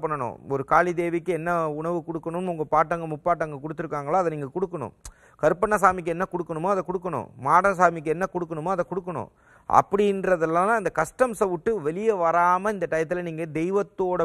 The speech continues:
பிடியில இருந்துட்டே இருக்கிறது வந்து இந்த மீனராசி அன்பர்களுக்கு நன்மையை கொடுக்கும். அதே மாதிரி வண்டி வாகனத்துல போகும்பொழுது ஆக்சிடென்ட்ஸை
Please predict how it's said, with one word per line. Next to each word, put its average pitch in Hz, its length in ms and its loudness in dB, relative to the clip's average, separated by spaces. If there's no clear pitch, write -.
பிடியில 175 380 -2
இருந்துட்டே 156 400 -6
இருக்கிறது 143 420 -6
வந்து 156 240 -6
இந்த 156 160 -6
மீனராசி 165 640 -2
அன்பர்களுக்கு 151 600 -6
நன்மையை 165 440 -2
கொடுக்கும். 139 460 -10
அதே 165 240 6
மாதிரி 202 240 2
வண்டி 220 320 -2
வாகனத்துல 180 500 2
போகும்பொழுது 151 540 -4
ஆக்சிடென்ட்ஸை 202 680 6